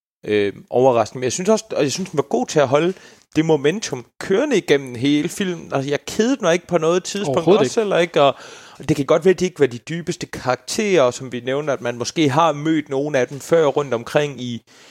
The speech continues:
Speaker 1: i fiktionen, men, men stadigvæk, så synes jeg, de havde, de havde nok personlighed til, at, at det fungerede.
Speaker 2: Det er også en film, som, altså, den er også, øh, en, en time og femogfyrre, så den er ikke sådan, føles ikke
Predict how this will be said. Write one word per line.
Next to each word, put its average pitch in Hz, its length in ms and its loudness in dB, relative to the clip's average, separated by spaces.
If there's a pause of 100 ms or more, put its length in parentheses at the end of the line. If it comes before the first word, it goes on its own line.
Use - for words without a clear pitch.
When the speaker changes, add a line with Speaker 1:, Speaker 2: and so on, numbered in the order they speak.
(400)
Speaker 1:
i 143 100 0
fiktionen, 131 880 -2 (120)
men, 147 260 -2
men 135 200 -4
stadigvæk, 165 480 2
så 170 120 0
synes 180 240 -8
jeg, - 120 -16
de 147 100 -2
havde, 127 340 2 (460)
de 139 80 0
havde 160 180 6
nok 175 260 2
personlighed 143 600 -2
til, 139 180 -2
at, 123 300 -2 (800)
at 117 140 -4
det 127 100 -2
fungerede. 120 540 0 (460)
Speaker 2:
Det 147 60 4
er 143 40 6
også 165 140 4
en 175 60 2
film, 180 240 4
som, 120 180 -8
altså, 135 180 -2
den 127 160 0
er 170 120 4
også, 196 360 2
øh, 135 140 -4
en, 135 280 -8
en 147 160 -8
time 190 280 0
og - 40 2
femogfyrre, 147 600 2
så - 100 -2
den 120 140 -8
er 117 60 -2
ikke 156 180 -2
sådan, 143 380 0 (640)
føles 151 280 2
ikke 180 120 0